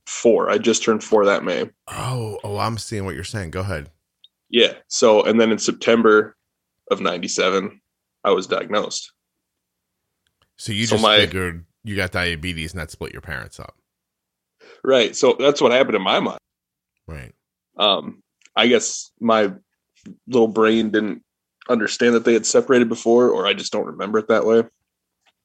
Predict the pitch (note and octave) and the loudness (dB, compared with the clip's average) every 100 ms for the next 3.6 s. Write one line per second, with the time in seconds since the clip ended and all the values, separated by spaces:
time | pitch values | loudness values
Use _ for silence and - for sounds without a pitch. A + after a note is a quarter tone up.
0 | _ _ _ _ _ _ _ - - - | _ _ _ _ _ _ _ -20 -16 -8
1 | - A#2 G#2 A2 G#2+ - _ _ _ _ | -2 0 0 0 0 -4 _ _ _ _
2 | _ - - - - G#2+ G2 F#2 F#2+ G2+ | _ -6 -4 -4 0 2 2 2 0 0
3 | G#2 G2+ - G2+ G2 | -2 -2 -2 -2 -2